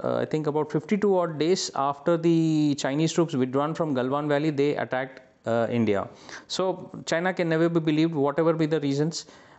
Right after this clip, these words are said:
Uh, we have already discussed that in our earlier video.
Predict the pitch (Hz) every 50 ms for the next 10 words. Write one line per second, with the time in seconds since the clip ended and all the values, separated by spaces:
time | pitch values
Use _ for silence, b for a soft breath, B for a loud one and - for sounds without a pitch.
0 | B 127 123 127 120 120 120 113 113 127 135 139 147 139 135 135 127 131 127 123
1 | 127 127 135 139 139 135 135 135 - - - 135 131 131 139 147 143 - 127 127
2 | 131 127 127 131 127 - - - 123 123 123 127 127 131 123 127 - - 113 117
3 | 107 110 104 104 -